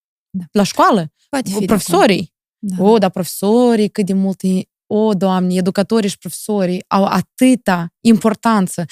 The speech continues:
Speaker 2: în viața noastră, ei nici nu-și dau seama. Deci, nu, efectiv,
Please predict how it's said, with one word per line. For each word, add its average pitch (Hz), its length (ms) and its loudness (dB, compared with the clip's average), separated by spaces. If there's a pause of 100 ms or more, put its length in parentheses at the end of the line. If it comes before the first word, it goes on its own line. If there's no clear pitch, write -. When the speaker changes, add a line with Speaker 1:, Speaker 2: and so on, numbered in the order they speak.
(140)
Speaker 2:
în 208 140 2
viața 202 380 2
noastră, 180 560 -2 (240)
ei 233 160 4
nici 226 240 2
nu-și 220 240 0
dau 180 160 0
seama. 160 420 -6 (840)
Deci, - 360 0 (140)
nu, 226 420 0 (360)
efectiv, 202 640 -2